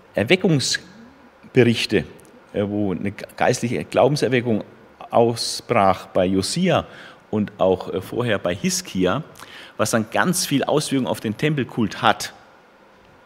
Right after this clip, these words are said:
Der Tempel wieder erneuert und der, der Kult wieder hergestellt und, und auf eine, auf feste Basis gestellt und so weiter. Wird ganz, ganz ausführlich beschrieben, aber das wird nicht in Könige beschrieben, sondern das wird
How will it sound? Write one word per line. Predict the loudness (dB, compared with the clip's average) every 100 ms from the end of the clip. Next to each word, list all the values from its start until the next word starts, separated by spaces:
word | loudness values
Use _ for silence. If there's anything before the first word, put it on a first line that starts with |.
| -20 -20 -20 -14
Der | -12 -4
Tempel | -4 -2
wieder | -2 -2
erneuert | 0 0 4 4 2
und | -2 -4
der, | -6 -12 -12
der | -10
Kult | -2 -2 -2 -6
wieder | -6 -2 -2
hergestellt | 2 0 0 -2 0 2 2
und, | -2 -6
und | -6 -8 -6
auf | -6
eine, | -6 -10 -10 -12
auf |
feste | -6 -6 -4
Basis | 0 2 0 -4 -6
gestellt | -4 0 0
und | -2 0
so |
weiter. | 2 2 -2 -10 -8
Wird | -4 4
ganz, | 4 6
ganz | 2 2
ausführlich | 2 2 4 0 2
beschrieben, | 0 0 2 2 2
aber | 2 2
das | 2
wird | 0 0
nicht | 0 -2
in | -4
Könige | 2 2 2 0
beschrieben, | -4 -4 -4 -8 -16 -20 -20 -20 -20 -20 -20 -20 -20 -20 -20
sondern | -6 -4 -2
das | -4 -2
wird | 0 -2